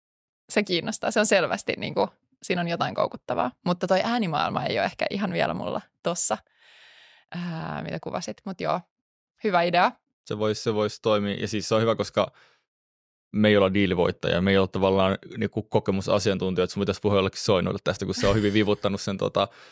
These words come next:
Speaker 2: tommoseen. Ja siis Soinullahan on tää podcasti. Ja sehän
Speaker 1: Mm.
Speaker 2: itse asiassa voitti. Me oltiin tota, Tubekonissa ja siellä Sointu voitti tän vuoden podcast-vaikuttajapalkinnon. Et mulle tuli tästä mieleen, että sulla on jotenkin semmonen hyvä niinku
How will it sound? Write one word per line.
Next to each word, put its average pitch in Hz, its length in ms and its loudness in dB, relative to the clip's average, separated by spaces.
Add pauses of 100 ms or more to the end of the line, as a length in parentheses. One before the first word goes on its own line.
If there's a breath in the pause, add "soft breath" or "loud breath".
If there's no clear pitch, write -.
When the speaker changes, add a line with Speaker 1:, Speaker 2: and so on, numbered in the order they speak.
(240 loud breath)
Speaker 2:
tommoseen. 98 540 4 (100)
Ja 110 120 0
siis 98 260 0 (100)
Soinullahan 104 480 2
on 92 120 0
tää 90 340 2 (240)
podcasti. - 640 0 (120)
Ja 95 120 -2
sehän 101 140 0
Speaker 1:
Mm. 104 60 0
Speaker 2:
itse 104 100 -6
asiassa 110 80 -4
voitti. 95 260 -2 (140)
Me 95 80 -4
oltiin 92 380 -4
tota, 87 280 -2
Tubekonissa 95 600 0
ja 50 200 0 (400)
siellä 92 320 2
Sointu 101 360 2
voitti 98 280 -2
tän - 280 -6 (760 soft breath)
vuoden 95 280 4
podcast-vaikuttajapalkinnon. 98 1400 0
Et 104 200 -2
mulle 107 160 4
tuli 110 200 2
tästä 120 260 0
mieleen, 92 300 2
että 90 320 -2 (420 soft breath)
sulla 127 160 4
on - 20 8
jotenkin 117 220 2
semmonen 107 520 2 (300)
hyvä 127 200 6
niinku 95 300 0